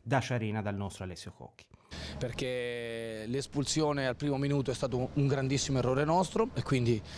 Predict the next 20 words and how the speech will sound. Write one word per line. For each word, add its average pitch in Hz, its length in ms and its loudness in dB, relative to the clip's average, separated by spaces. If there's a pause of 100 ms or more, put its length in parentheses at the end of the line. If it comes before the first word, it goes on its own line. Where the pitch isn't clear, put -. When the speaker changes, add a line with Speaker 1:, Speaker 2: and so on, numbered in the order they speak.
(120)
Speaker 2:
dobbiamo 131 320 4
assumerci 131 420 4
le 123 80 6
responsabilità. 170 840 4 (1300)
Un 156 140 6
rigore 160 380 4
clamoroso 151 720 4
inventato 135 640 2
sul, 113 280 2 (380)
sul 120 220 4
vantaggio 120 480 4
loro, 196 260 4
dopo 120 220 2
appena 135 280 2
sette 143 300 2
otto 139 160 2
minuti, 135 300 4
insomma, 117 320 4
dall'episodio, 120 640 4
che, 107 160 0